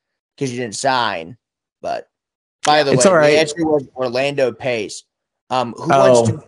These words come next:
Speaker 1: guess? Uh, yeah, that's who I was thinking of. He is the, quote, "pancake man" at Ohio State.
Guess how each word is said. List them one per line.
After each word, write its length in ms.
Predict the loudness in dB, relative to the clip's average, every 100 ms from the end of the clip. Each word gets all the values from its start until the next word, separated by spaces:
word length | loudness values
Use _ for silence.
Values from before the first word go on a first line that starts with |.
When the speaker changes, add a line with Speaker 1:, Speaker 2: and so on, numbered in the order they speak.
| -4
Speaker 1:
guess? 520 | 0 2 0 -6 -12 -18 _ -2
Uh, 420 | 0 2 0 -6 -12 _ _ _ _ _ _ _ _ -10
yeah, 180 | -6
that's 180 | -4 -4
who 60 | -2
I 80 | -2
was 160 | -4
thinking 240 | -10 -12 -14
of. 100 | -8
He 180 | -2 -2
is 100 | -2
the, 120 | -4
quote, 300 | -2 -2 -4 -14 _ _ _
"pancake 680 | -14 -6 -6 -4 -8 -8 -10
man" 340 | -10 -10 -10
at 140 | -10
Ohio 340 | -8 -6 -6 -8
State. 440 | -12 -12 -12 -12